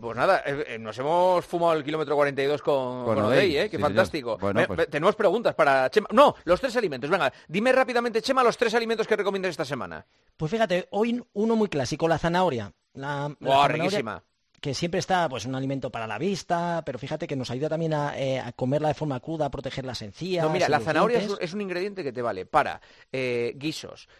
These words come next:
Speaker 1: para ensaladas, para dulce, para muchas cosas. O
Speaker 2: Y
Speaker 1: sea,
Speaker 2: hacer palitos
Speaker 1: eh,
Speaker 2: y meter en el hummus, eso
Speaker 1: oh,
Speaker 2: me flipa,
Speaker 1: riquísima,
Speaker 2: eso sí.
Speaker 1: cruda, o sea,
Speaker 2: Sí.
Speaker 1: brutal.
Speaker 2: Sí,
Speaker 3: Y
Speaker 2: sí.
Speaker 3: luego fortalece las uñas y, y los cabellos, y luego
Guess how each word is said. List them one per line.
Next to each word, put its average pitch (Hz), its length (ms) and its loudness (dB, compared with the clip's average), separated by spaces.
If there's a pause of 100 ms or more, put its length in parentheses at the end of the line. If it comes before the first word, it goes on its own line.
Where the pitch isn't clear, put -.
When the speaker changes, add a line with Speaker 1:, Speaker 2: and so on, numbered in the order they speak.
Speaker 1:
para 131 180 2
ensaladas, 123 640 -4 (240)
para 139 260 6
dulce, 190 520 0 (480)
para 127 180 2
muchas 196 380 -4
cosas. 208 400 -4
O - 60 -20
Speaker 2:
Y 123 80 -4
Speaker 1:
sea, 110 100 0
Speaker 2:
hacer 127 100 2
palitos 147 340 2
Speaker 1:
eh, 143 40 -2
Speaker 2:
y 143 40 0
meter 147 200 0
en 139 60 -2
el 135 100 -2
hummus, 160 260 -6
eso - 100 -20
Speaker 1:
oh, 165 300 8
Speaker 2:
me 175 80 12
flipa, 147 60 2
Speaker 1:
riquísima, 135 400 -2
Speaker 2:
eso - 80 -8
sí. 156 60 -2
Speaker 1:
cruda, 170 360 2
o 107 40 -12
sea, 113 160 -4
Speaker 2:
Sí. 104 140 -14
Speaker 1:
brutal. 127 520 -2 (180)
Speaker 2:
Sí, 113 60 -8
Speaker 3:
Y 98 60 -8
Speaker 2:
sí. 131 100 -2
Speaker 3:
luego 170 200 4
fortalece 175 440 0
las 175 160 0
uñas 202 320 -2
y, 143 400 -4
y 135 100 -4
los 131 180 -4
cabellos, 156 460 -2
y 127 40 -6
luego 156 200 -2